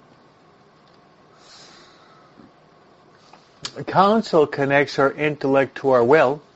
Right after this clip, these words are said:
Fortitude, piety, and fear of the Lord perfect our heart or our will.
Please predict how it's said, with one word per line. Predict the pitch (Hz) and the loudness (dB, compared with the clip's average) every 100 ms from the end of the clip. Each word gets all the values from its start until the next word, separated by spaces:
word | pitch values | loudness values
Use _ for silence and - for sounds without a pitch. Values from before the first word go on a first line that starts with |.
| _ _ _ _ _ _ _ _ _ _ _ _ _ _ _ _ _ _ _ _ _ _ _ _ - | _ _ _ _ _ _ _ _ _ _ _ _ _ _ _ _ _ _ _ _ _ _ _ _ -20
Fortitude, | - - 160 165 160 156 - 139 135 131 - | -8 2 4 6 4 0 -2 2 2 2 -2
piety, | - 147 139 135 131 | 0 2 2 2 -2
and | 123 | -4
fear | _ 185 208 220 | _ 0 4 4
of | 185 | 2
the | 135 127 | 0 0
Lord | 120 120 123 - | 2 2 0 -4
perfect | 127 - 135 131 - - - - | -10 -4 -2 -2 -6 -20 -14 -4
our | 123 | -2
heart | 117 - 139 131 - | -2 2 2 2 -2
or | 117 110 | -4 -2
our | 107 | -2
will. | 107 117 98 | -2 -2 -4